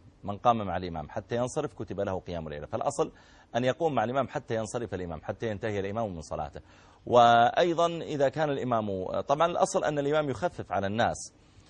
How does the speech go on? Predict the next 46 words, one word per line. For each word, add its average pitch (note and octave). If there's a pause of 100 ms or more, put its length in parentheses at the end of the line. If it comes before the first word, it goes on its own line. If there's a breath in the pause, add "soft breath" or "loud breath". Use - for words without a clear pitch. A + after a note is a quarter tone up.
(160 soft breath)
آه، F#2+
وأنا B2
أرى B2+
بعض A#2
الأئمة A#2+
يعني G#2
يقرؤون A#2+
جزءا A#2+
كاملا، A2
وهذا E3
لا F#3+
بأس C#3
به F#2+
حتى C3+
يختم C3
في G#2
رمضان، F#2 (400 loud breath)
لكن F#3+
ينبغي F3+
أن C#3
تكون D#3
القراءة D3
حدر، A#2 (500 soft breath)
يعني C#3
لا G#3
تكون E3+
بطيئة، B2+
آه، F#2+
ممططة F#2+
كثيرا، A#2 (420 loud breath)
آه، F#2+
حتى C#3+
لا F3+
يشق D#3
ذلك C#3+
على A#2+
الناس، C#3
وكثير C3
من C3
الناس B2+
لم C#3+
يتعود C3
أساسا B2
على G2+
طول A#2+
الصلاة. D#2